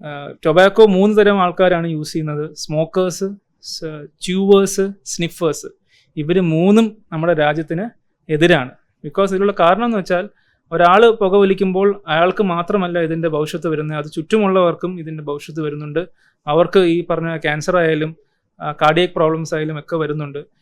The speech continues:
ഈ യങ്സ്റ്റേഴ്സ് മരിച്ചു വീഴുമ്പോൾ ഇന്ത്യക്ക് ഉണ്ടാവുന്ന നഷ്ടം വളരെ കൂടുതലാണ്. അതായത് ഒരു, ആ, പ്രൊഡക്റ്റീവ് ഏജിൽ ഒരാൾ മരിക്കുമ്പം ഇന്ത്യക്ക് ലോ-, ഉണ്ടാവുന്ന സാമ്പത്തിക നഷ്ടവും അല്ലാത്ത നഷ്ടങ്ങളൊക്കെ നമ്മൾ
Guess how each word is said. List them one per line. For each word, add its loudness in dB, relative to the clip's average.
ഈ -4
യങ്സ്റ്റേഴ്സ് -2
മരിച്ചു -2
വീഴുമ്പോൾ -2
ഇന്ത്യക്ക് 0
ഉണ്ടാവുന്ന -2
നഷ്ടം -4
വളരെ 0
കൂടുതലാണ്. -6
അതായത് -2
ഒരു, -4
ആ, -8
പ്രൊഡക്റ്റീവ് 0
ഏജിൽ 0
ഒരാൾ 2
മരിക്കുമ്പം -6
ഇന്ത്യക്ക് -4
ലോ-, -12
ഉണ്ടാവുന്ന -2
സാമ്പത്തിക 2
നഷ്ടവും -4
അല്ലാത്ത -2
നഷ്ടങ്ങളൊക്കെ -6
നമ്മൾ -6